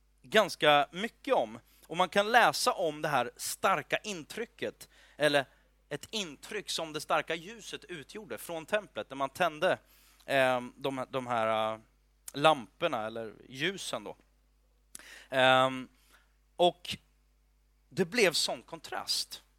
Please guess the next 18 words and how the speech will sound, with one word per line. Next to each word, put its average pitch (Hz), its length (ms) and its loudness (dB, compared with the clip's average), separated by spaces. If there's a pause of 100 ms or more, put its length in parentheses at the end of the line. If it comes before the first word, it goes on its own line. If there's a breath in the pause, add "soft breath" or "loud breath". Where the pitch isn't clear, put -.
(120)
De 165 140 -6
här 208 200 8
hade 160 320 4
lyst, 208 460 -2
nu 160 160 -8
lyste 202 280 -4
de 180 60 -4
inte 165 160 -4
längre. 147 360 6
Han 156 220 0
säger, 135 320 0
"Jag 151 400 2 (100)
är 117 340 4 (640 soft breath)
världens 123 600 4
ljus." 139 500 -10 (360 loud breath)
Lövhyddohögtiden 185 1800 2 (720)
var 180 260 2
egentligen 135 480 2